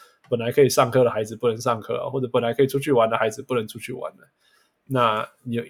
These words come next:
你可以用什么样的方式去帮助他们这样？所以你刚刚讲，傅，你刚刚讲说什么 peace players 这些事情，其实是让我想到说，呀，有些地方，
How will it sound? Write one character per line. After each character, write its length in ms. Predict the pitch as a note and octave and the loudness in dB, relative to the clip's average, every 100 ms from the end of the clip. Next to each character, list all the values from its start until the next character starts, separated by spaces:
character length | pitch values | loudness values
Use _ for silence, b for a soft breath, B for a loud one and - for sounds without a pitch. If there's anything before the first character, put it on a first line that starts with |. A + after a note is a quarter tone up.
| - | -10
你 160 | A#2+ | -10
可 120 | A#2 D3 | 4 6
以 60 | |
用 180 | D3+ C3+ | 8 6
什 200 | B2 A2+ | 2 -4
么 120 | A2 | 0
样 160 | C3 B2 | 0 2
的 120 | A2 | 0
方 200 | A#2+ A#2 | 2 0
式 140 | A2+ | -2
去 100 | A2 | -6
帮 220 | A#2 G2+ G#2+ | -2 -2 -2
助 160 | A2+ | -10
他 120 | A2+ | -14
们 120 | - C3+ - | -12 -14 -20
这 60 | - | -20
样？ 80 | _ _ _ _ C3+ | _ _ _ _ -8
所 100 | A#2 | -8
以 140 | G#2+ _ _ _ _ _ _ | -8 _ _ _ _ _ _
你 140 | B2 | 0
刚 100 | C3 | 2
刚 80 | D#3 | 4
讲， 280 | D3 A2+ - | 4 2 0
傅， 160 | - D3 | -4 -4
你 80 | A#2+ | 4
刚 100 | C#3 | 4
刚 80 | |
讲 160 | C#3+ A2+ | 4 2
说 120 | B2+ | 0
什 60 | A#2 | -4
么 100 | A2 | -6
peace 240 | - B2+ | -6 -8
players 380 | - A#2+ G#2 G#2 | 0 2 2 -2
这 100 | - | -4
些 100 | A2+ | -4
事 140 | A2 G2+ | -6 -10
情， 240 | - G2 C3+ | -14 -18 -6
其 220 | C3 C3 | 0 0
实 40 | |
是 160 | C3 C#3 | 0 2
让 160 | D#3 B2 | 6 6
我 80 | |
想 140 | B2 A2+ | 4 2
到 140 | A#2+ | 0
说， 160 | A#2 B2 | 0 0
呀， 160 | D#3+ A2+ | 2 2
有 80 | |
些 140 | G#2+ C#3 | 2 -2
地 120 | D3 | -2
方， 320 | C3 B2+ C#3+ | 2 2 2